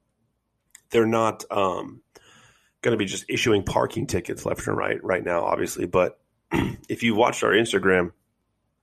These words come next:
we've been posting a lot of stuff about this. And I just thought it was really fucking interesting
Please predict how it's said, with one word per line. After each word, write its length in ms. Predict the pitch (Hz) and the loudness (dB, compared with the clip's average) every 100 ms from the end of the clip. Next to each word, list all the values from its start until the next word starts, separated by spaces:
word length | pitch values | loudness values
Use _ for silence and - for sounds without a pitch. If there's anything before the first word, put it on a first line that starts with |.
| - - | -6 4
we've 160 | 123 | 6
been 140 | 120 110 | 6 6
posting 300 | 107 - 101 | 2 2 2
a 60 | |
lot 560 | 98 101 107 107 104 101 | 4 4 6 6 4 2
of 80 | 92 | 0
stuff 180 | 95 | -4
about 220 | 90 87 85 | -2 -4 -2
this. 140 | 85 | -6
And 100 | - | -2
I 100 | 147 | -2
just 180 | 190 190 | -2 0
thought 100 | 120 | 0
it 60 | |
was 100 | 98 | 0
really 220 | 139 220 226 | -4 -10 -10
fucking 380 | - 202 175 | -6 -4 -4
interesting 440 | 147 131 - 98 | -6 -6 -10 -10